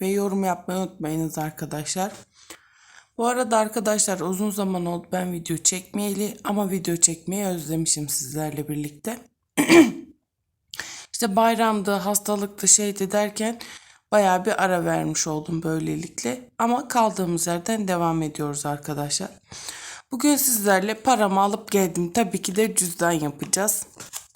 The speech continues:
Yüz liram var. Şöyle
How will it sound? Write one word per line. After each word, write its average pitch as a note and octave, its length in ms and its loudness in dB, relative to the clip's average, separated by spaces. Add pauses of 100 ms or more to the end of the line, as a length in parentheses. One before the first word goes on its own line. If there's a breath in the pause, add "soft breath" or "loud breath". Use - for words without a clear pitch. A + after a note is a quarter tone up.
Yüz E3+ 240 -2
liram G#3 360 0
var. G#3 280 -4 (1500 loud breath)
Şöyle A#3+ 560 2